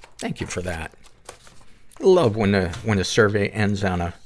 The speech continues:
on a positive note and somebody's starting to heal and silence that mean voice in their head. This is from the Ask Paul Anything survey filled out by Barbara Ann.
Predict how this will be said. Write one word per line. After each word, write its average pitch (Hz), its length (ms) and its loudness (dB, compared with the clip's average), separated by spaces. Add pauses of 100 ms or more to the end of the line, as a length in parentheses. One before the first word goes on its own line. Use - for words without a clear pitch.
(440)
on - 100 -6
a 87 60 -6
positive 87 560 -4
note 87 260 0
and 80 160 -10 (640)
somebody's 101 400 -6
starting 95 320 -4
to 85 220 -4 (320)
heal 113 440 0
and 90 200 -4 (1200)
silence 104 520 -2
that 104 180 -4
mean 104 260 0
voice 104 420 -2
in 101 100 -4
their 98 160 -4
head. 104 420 -6 (760)
This 123 160 -4
is 127 120 0
from 123 160 0
the 120 120 0
Ask 104 240 0
Paul 107 220 0
Anything 104 380 -4
survey 104 360 -2
filled 101 300 -6
out 95 160 -4
by 95 140 0
Barbara 98 500 -2
Ann. 107 400 0